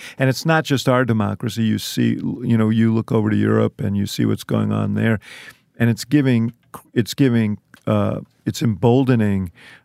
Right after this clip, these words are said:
uh, China to, to hold, and other authoritarian,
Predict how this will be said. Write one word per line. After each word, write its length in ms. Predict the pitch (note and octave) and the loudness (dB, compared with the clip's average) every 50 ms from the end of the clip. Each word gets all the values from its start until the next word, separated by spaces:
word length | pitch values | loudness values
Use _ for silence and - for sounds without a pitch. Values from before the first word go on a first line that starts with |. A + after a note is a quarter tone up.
| _ | _
uh, 420 | - A2 G#2 G2+ G2+ G2 G2 G2 - - - | -4 -2 -2 0 0 -2 -2 -4 -4 -6 -8
China 680 | - - C3 B2 B2 C3 B2+ A2+ G#2 G2+ G#2+ C#3 E3 - _ _ - | -4 0 2 2 2 2 2 0 0 0 -4 -6 -8 -12 _ _ -8
to, 220 | - A#2 G#2+ G2+ - - _ _ _ _ _ _ _ _ _ _ - | -4 -2 -2 -2 -4 -8 _ _ _ _ _ _ _ _ _ _ -2
to 260 | B2 A2 G#2 G2+ - - _ _ _ _ - | 0 0 0 -2 -4 -8 _ _ _ _ -12
hold, 340 | - G2 C3 B2+ B2 A#2+ - | -4 0 2 2 2 4 2
and 160 | A#2+ A#2 A#2+ | 2 2 4
other 260 | B2+ C#3+ D#3+ F#3+ E3+ | 4 4 4 4 2
authoritarian, 1000 | C3+ G#2+ - - A2+ G#2+ G#2 G#2 - - A#2+ A2 G#2+ G#2+ G#2+ G#2 G2+ G2+ G2+ G2 | 2 0 0 0 0 0 0 -2 -2 -4 -4 -2 0 0 -2 -2 -2 -4 -6 -6